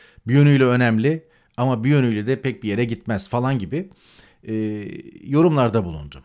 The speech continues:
Ve bunun tenakuz olduğunu söyleyen seyircilerimiz oldu. Yani hem diyorsun ki bu dikkate değer, bu önemli, üzerinde durulması lazım.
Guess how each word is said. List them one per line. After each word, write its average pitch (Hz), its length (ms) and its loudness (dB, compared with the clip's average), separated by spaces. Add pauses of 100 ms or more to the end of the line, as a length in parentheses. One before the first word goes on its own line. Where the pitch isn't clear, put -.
(360)
Ve 147 100 0 (380)
bunun 175 600 0
tenakuz 147 460 0
olduğunu 127 340 0
söyleyen 113 380 -2
seyircilerimiz 87 760 -6
oldu. - 220 -20
Yani 98 420 -6 (260)
hem 160 240 0
diyorsun 156 340 0
ki 123 300 -6
bu 131 200 -2
dikkate 123 400 -4
değer, 110 460 -2
bu 113 160 -2
önemli, 113 380 0
üzerinde 117 520 -2
durulması 110 460 -4
lazım. 110 400 -6